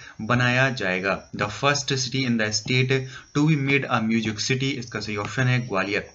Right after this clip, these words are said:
यानी second option सही है। दोस्तों, आपको बता दें, पहला संगीत शहर चेन्नई को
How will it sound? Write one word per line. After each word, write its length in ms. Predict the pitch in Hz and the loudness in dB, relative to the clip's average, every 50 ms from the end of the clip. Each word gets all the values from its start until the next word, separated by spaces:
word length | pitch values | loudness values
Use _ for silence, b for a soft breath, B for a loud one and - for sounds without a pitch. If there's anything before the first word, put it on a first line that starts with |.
| - - | -8 -4
यानी 180 | 104 110 123 123 | 0 0 0 0
second 360 | - - 131 131 135 127 107 | 2 0 0 0 0 0 -2
option 300 | 95 92 - 123 127 127 | -2 -4 -4 -4 -4 -4
सही 260 | 127 - 104 104 104 | -4 -8 -8 -6 -4
है। 240 | 101 95 87 - B B B B B B B B | -4 -4 -4 -6 B B B B B B B B
दोस्तों, 300 | 131 156 160 156 180 170 - | 2 4 4 4 2 2 2
आपको 280 | 135 127 127 - 127 | 2 0 0 0 -2
बता 140 | 127 131 147 | 0 0 2
दें, 160 | 151 156 151 | 0 0 0
पहला 260 | - 131 139 151 160 156 | -2 -2 0 2 2 0
संगीत 360 | 156 - 127 123 127 131 127 | 0 0 0 2 2 2 2
शहर 300 | - - 117 123 131 123 | 2 0 0 0 0 -2
चेन्नई 380 | - - 117 107 104 107 123 | -2 -4 -4 -2 0 0 0
को 320 | 131 127 127 127 131 131 | 0 0 0 0 -2 -2